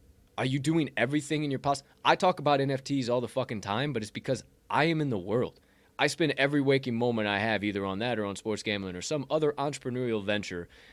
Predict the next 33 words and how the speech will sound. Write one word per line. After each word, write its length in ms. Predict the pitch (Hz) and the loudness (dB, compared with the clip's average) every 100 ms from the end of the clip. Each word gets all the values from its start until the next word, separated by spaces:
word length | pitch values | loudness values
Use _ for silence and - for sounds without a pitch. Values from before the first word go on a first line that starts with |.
| - _ _ | -20 _ _
And 60 | 110 | -4
it's 100 | 117 | -2
because 260 | 135 151 135 | 0 0 0
I've, 140 | 123 - - | -2 -6 -6
I, 100 | 123 | -2
that's 200 | 120 127 | 0 0
how 220 | - 151 | 0 2
I 80 | 139 | 2
can 160 | 131 107 | 0 -4
talk 260 | 160 165 | 0 0
about 200 | 110 104 | 0 0
it 80 | 87 | 0
like 180 | 107 101 | -2 -2
I 80 | 95 | -4
can 120 | 90 | -6
talk 240 | 117 127 | -4 -4
about 200 | 90 92 | -4 -6
it. 80 | 95 | -6
And 160 | 117 123 | -6 -8
that's 180 | 156 - | -8 -4
what 140 | 139 | -4
it 180 | 107 - | -4 -8
takes. 500 | - 185 - - - - - _ _ _ _ | 0 2 0 -10 -12 -18 -20 _ _ _ _
If 140 | 135 117 | -6 -4
you 200 | 151 190 | -2 0
wanna 460 | 165 170 190 175 | 0 2 4 2
chase 260 | 147 170 143 | 2 0 0
a 60 | 131 | 0
dream 260 | 151 151 | 0 0
or 60 | 127 | 0
chase 240 | 165 139 | 0 -2
a 40 | 104 | -2
passion, 540 | 147 180 - 120 101 | 0 0 0 -4 -4